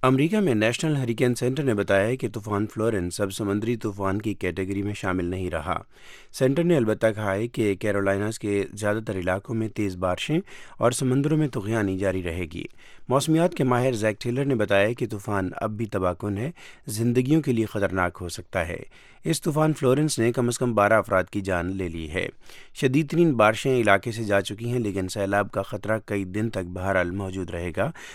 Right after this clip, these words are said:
اور دریاؤں میں بھی طغیانی رہے گی۔ شمالی اور جنوبی کیرولائنا میں آنے والے سمندری طوفان کے بعد شدید بارشوں کا سلسلہ جاری ہے۔ سیلاب اور تیز جھکڑوں نے معمول کی زندگی کو معطل کر دیا ہے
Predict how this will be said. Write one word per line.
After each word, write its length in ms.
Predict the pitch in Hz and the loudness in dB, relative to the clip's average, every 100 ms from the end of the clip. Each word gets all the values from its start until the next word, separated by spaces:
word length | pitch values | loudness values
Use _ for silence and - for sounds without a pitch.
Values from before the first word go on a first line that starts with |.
| - | 0
اور 180 | 110 113 | 6 6
دریاؤں 460 | 101 107 107 120 135 | 4 0 2 4 4
میں 160 | 110 | 2
بھی 180 | 95 107 - | 0 -4 -2
طغیانی 500 | 110 98 104 87 85 | -4 0 0 0 -4
رہے 200 | 82 87 80 | -4 -6 -6
گی۔ 100 | 87 - - - - _ - - - - - - - - - - - - _ _ | -10 -10 -20 -20 -20 _ -20 -20 -20 -20 -20 -20 -20 -20 -20 -20 -20 -20 _ _
شمالی 380 | - 151 139 175 | -2 6 6 8
اور 60 | 190 | 6
جنوبی 340 | 151 156 180 | 6 4 4
کیرولائنا 460 | 156 131 123 131 147 | 4 4 4 2 2
میں 100 | 143 | 2
آنے 180 | 120 113 | 2 4
والے 220 | 113 117 | 4 4
سمندری 380 | 117 107 104 107 | 2 0 0 -4
طوفان 360 | 98 104 104 | -2 0 0
کے 80 | 110 | 0
بعد 200 | 101 104 | 2 2
شدید 320 | - 110 101 98 | 0 -6 -4 0
بارشوں 380 | 95 92 110 | 2 0 -4
کا 100 | 101 | -6
سلسلہ 340 | 95 101 90 92 | -6 -6 -2 -2
جاری 400 | 90 95 110 117 | 0 0 0 -2
ہے۔ 100 | 120 | -2
سیلاب 400 | 110 95 95 98 | 0 2 2 2
اور 80 | 98 | -4
تیز 280 | 98 92 | -4 -4
جھکڑوں 440 | 87 90 - 107 123 | -4 -10 -6 0 2
نے 180 | 110 107 - - - - | 2 -2 -8 -18 -16 0
معمول 380 | 110 110 127 143 | 2 6 4 4
کی 100 | 131 | 2
زندگی 400 | 110 110 117 131 | 2 2 2 0
کو 100 | 123 | 0
معطل 360 | 98 90 104 | 2 0 -2
کر 160 | 95 90 | -4 -6
دیا 300 | 82 87 82 | -4 -4 -2
ہے 120 | 92 | -6